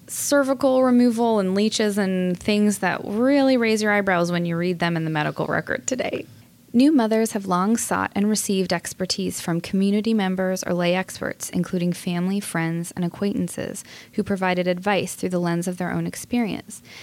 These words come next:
Sometimes these lay experts may have had training in technical medical expertise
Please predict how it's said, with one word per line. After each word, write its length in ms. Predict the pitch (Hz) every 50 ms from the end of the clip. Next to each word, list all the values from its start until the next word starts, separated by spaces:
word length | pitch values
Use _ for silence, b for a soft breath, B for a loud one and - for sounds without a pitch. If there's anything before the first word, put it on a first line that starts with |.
| B B B B
Sometimes 560 | - - 302 294 294 - - 294 285 285 269
these 180 | - 262 254 233
lay 160 | 220 226 220
experts 580 | 214 202 202 - - - 214 - - - - -
may 200 | 214 208 202 202
have 100 | 208 202
had 160 | 208 185 196
training 380 | - - 202 190 196 196 202 190
in 80 | 185
technical 460 | 180 - 175 180 - 196 180 - 190
medical 340 | 185 180 175 175 175 - 175
expertise 760 | 170 170 - - - 185 180 - 190 190 190 196 190 - -